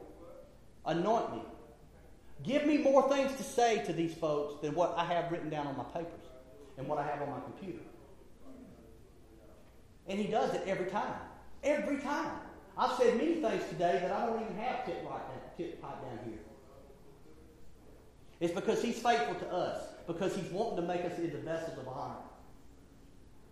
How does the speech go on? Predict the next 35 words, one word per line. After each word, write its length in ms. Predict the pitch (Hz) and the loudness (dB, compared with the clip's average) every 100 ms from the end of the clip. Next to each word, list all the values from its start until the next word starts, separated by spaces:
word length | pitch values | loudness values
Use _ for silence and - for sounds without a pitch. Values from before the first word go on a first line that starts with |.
| - | -8
He's 160 | 180 151 | -6 -2
wanting 380 | 180 233 247 - | 4 6 6 4
to 100 | 180 | 2
us 180 | 185 | 2
to 60 | 156 | 0
be 300 | 151 156 - - - | -2 -4 -4 -8 -6
an 120 | 135 131 | -4 2
honorable 720 | 160 180 190 170 156 - - | 4 6 4 2 0 -4 -6
person 420 | - 107 - 120 107 | -2 0 -2 -4 -6
in 140 | 117 113 | -6 -6
life, 300 | 110 98 98 - - - - - | -6 -8 -10 -12 -18 -20 -20 -2
so 160 | 196 | 2
that 180 | 170 175 | 2 2
other 240 | 196 226 220 | 4 4 4
preachers, 600 | 208 202 170 135 113 - - - - | 2 -2 -2 -4 -6 -6 -12 -16 2
other 300 | 190 202 190 - | 6 6 6 0
teachers, 400 | 220 185 - 131 | -2 -4 -6 -2
other, 240 | 180 190 170 | 0 0 -2
other 220 | 175 185 185 | -2 -2 -2
church 200 | - 196 - | -4 -6 -4
family 280 | 160 139 127 | -4 -4 -4
members 400 | 117 113 110 110 | -4 -4 -6 -6
would 140 | 139 135 | -6 -4
be 100 | 147 | -4
proud 600 | 151 170 165 147 131 131 | -2 2 2 2 0 -4
to 60 | |
say, 240 | - 127 120 - - | -4 -4 -4 -8 -12
"That's 200 | 175 202 - | -10 -8 -8
my 80 | 127 127 | -8 -4
brother 240 | 131 131 | -4 -4
in 120 | 131 | -6
Christ." 340 | 151 160 104 98 - - - - - - - - - - - - - - - - - - - - - - - - - - | -8 -8 -10 -14 -18 -20 -20 -20 -20 -20 -20 -20 -20 -20 -20 -18 -18 -18 -18 -18 -20 -20 -20 -18 -16 -16 -16 -18 -18 -16
So 140 | - 196 | 0 2
that 140 | 190 | 4
my 160 | 185 | 2